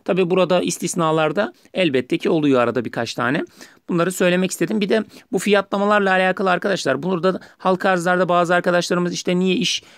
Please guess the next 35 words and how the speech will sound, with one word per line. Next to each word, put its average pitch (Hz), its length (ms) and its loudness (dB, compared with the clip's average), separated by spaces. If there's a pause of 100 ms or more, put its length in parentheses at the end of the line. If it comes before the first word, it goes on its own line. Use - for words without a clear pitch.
(120)
yaptığı 165 300 -2
iş 175 180 -4
dalını 175 300 2
vesaire 175 360 2
söylemiyorsunuz?" 170 600 -2
tarzında 170 400 -2
söylemlerde 170 640 0
bulunuyor. 156 280 -4 (260)
Evet, 190 240 0
iş 208 220 -2
dalı, 185 260 2
başarılı 180 340 0
projeler 180 420 2
yapması, 180 360 -2
kapatması, 175 600 -4
bilançolar, 180 500 -2 (300)
bunlar 190 280 2 (240)
talebi 185 300 2
tetikleyici 185 500 -2
unsurlar 196 320 0
olarak 151 280 2
karşımıza 123 440 -2
çıkıyor. 170 280 -4
Ancak 185 240 -2 (160)
halka 208 320 0
arzların 196 460 0
mantığı 196 340 0
arkadaşlar 170 500 0
arz 202 240 0
ve 226 60 -2
talep 208 280 0
kanunları. 123 460 0
Ne 185 60 0
kadar 185 240 2
talep 175 320 -2